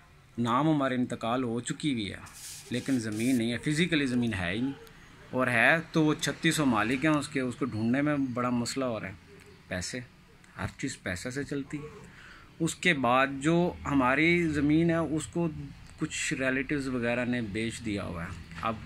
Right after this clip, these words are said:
हमें पता है कि इन्होंने बेच दिया क्या, लेकिन directly बंदा नहीं कहता क्योंकि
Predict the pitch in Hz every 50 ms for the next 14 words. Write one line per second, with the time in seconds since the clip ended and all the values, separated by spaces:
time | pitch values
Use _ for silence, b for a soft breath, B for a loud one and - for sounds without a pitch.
0 | - - - - - 107 107 110 113 - 113 113 - 143 139 127 - 120 113 120
1 | 120 120 110 95 98 104 107 107 104 104 110 110 113 104 - - 113 110 110 110
2 | 110 107 113 107 110 101 104 107 107 98 - 113 113 113 104 107 101 104 107 107
3 | 107 104 101 98 98 - - - 101 98 101 101 104 110 120 123 117 - 110 104
4 | 101 - 117 110 104 104 110 104 98 - 107 104 101 95